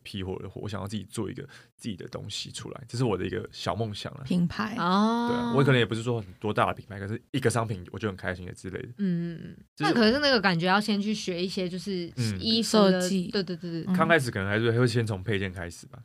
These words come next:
Speaker 3: 哦。
Speaker 1: 对啊，比较简单。
Speaker 3: 嗯，可以啊，感觉可以先从饰品开始吧。
Speaker 1: 或是帽子什么之类的。
Speaker 3: 哦。
Speaker 1: 对啊，就是如果有机会可以的话，是会想试试看。就是如果有，有，真的有一笔钱可以让我做这件事情的话，我会想试试看。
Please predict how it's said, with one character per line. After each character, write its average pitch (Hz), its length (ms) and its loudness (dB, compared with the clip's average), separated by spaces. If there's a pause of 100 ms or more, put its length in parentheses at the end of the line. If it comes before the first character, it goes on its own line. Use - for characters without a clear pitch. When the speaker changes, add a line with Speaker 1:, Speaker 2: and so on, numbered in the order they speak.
Speaker 3:
哦。 185 300 0 (460)
Speaker 1:
对 87 100 -10
啊， - 60 -10
比 104 60 0
较 110 60 4
简 - 280 -6
单。 - 180 -8 (380)
Speaker 3:
嗯， 165 240 -14 (720)
可 185 180 -2
以 196 120 2
啊， - 240 -6
感 202 120 2
觉 226 100 4
可 277 120 0
以 262 80 2
先 240 200 2
从 180 260 -2 (340)
饰 214 320 -4
品 156 180 -8 (240)
开 110 180 -2
始 113 40 0
吧。 123 120 8
Speaker 1:
或 - 20 6
是 95 60 4
帽 - 80 -2
子 - 60 -6
什 - 100 -10
么 - 60 -10
之 - 180 -12
类 95 100 -4
的。 - 60 -4
Speaker 3:
哦。 - 640 -4
Speaker 1:
对 - 140 -4
啊， - 200 -12 (720)
就 113 120 -8
是 107 320 -6 (160)
如 151 140 -2
果 156 160 8
有 110 100 8
机 107 180 -2
会 117 180 2
可 - 140 -8
以 101 40 -8
的 - 100 -10
话， 101 160 -4 (160)
是 - 140 -6
会 113 120 0
想 95 140 -2
试 95 220 -10
试 95 120 -8
看。 - 220 -10 (320)
就 110 120 -10
是 107 180 -6 (100)
如 120 140 2
果 113 240 6
有， 107 140 2
有， 107 40 0
真 139 140 2
的 135 60 8
有 117 80 6
一 - 20 4
笔 104 220 0
钱 98 240 -6
可 98 80 -6
以 - 20 -4
让 95 120 0
我 92 100 -6 (420)
做 113 100 -2
这 101 60 0
件 95 100 0
事 95 120 -8
情 - 120 -12
的 101 60 -14
话， 95 80 -10
我 95 60 -8
会 95 100 -2
想 98 160 -8
试 - 140 -12
试 107 80 -18
看。 - 120 -16